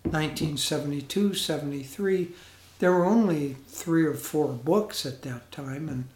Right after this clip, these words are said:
uh, maybe a record or two. And so we couldn't draw enough income, uh, from the sources that,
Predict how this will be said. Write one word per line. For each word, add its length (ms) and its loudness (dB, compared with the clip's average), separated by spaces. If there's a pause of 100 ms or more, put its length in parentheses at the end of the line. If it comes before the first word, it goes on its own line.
(160)
uh, 60 -8 (460)
maybe 360 0
a 60 -4
record 520 -2
or 100 -8
two. 380 -8 (580)
And 200 2
so 460 2 (380)
we 140 2
couldn't 500 2 (560)
draw 480 6
enough 720 0
income, 720 -2 (600)
uh, 280 -6 (160)
from 520 0
the 160 -4
sources 800 2
that, 320 -8